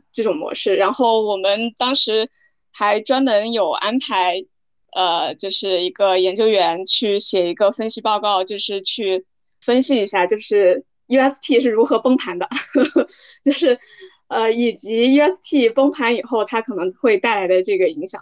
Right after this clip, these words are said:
就是其实我们在一两个月前就有在，呃，做这个分析和梳理，只是当这个事情真正到来的时候，就是它带来的影响以及它崩盘的速度其实是远超于我们的这个预期的。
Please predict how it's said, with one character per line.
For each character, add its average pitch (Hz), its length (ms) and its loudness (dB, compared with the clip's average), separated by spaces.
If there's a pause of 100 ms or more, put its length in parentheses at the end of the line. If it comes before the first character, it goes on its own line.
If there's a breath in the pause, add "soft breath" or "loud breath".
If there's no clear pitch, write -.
(140)
就 208 120 -4
是 202 80 -2
其 - 140 -8
实 208 60 0
我 208 120 0
们 180 140 -4
在 208 220 2
一 240 200 -2
两 196 140 2
个 330 60 -2
月 220 180 6
前 185 320 -4
就 196 280 4
有 185 200 4
在， 294 340 0 (500)
呃， - 180 0
做 233 180 2
这 226 200 4
个 180 160 2
分 233 180 -2
析 247 160 2
和 190 160 2
梳 277 180 0
理， 277 180 4
只 185 180 -4
是 226 320 4 (280)
当 277 200 2
这 330 120 0
个 294 80 4
事 302 240 0
情 185 420 -2
真 285 220 4
正 269 280 0
到 339 220 2
来 151 180 0
的 - 100 -4
时 - 180 -10
候， - 300 -4 (360)
就 220 100 -2
是 220 120 0
它 262 320 0
带 262 260 2
来 180 200 0
的 175 100 2
影 170 220 -4
响 202 240 -2
以 180 60 -2
及 180 100 -4
它 208 180 -6
崩 277 220 4
盘 156 180 -6
的 175 100 0
速 294 260 -2
度 226 160 4
其 202 180 0
实 214 80 6
是 240 180 2
远 196 320 0
超 247 300 0
于 196 220 6
我 190 200 4
们 131 180 -6
的 151 320 -4
这 208 160 0
个 165 220 0
预 226 160 -4
期 - 260 -2
的。 - 160 0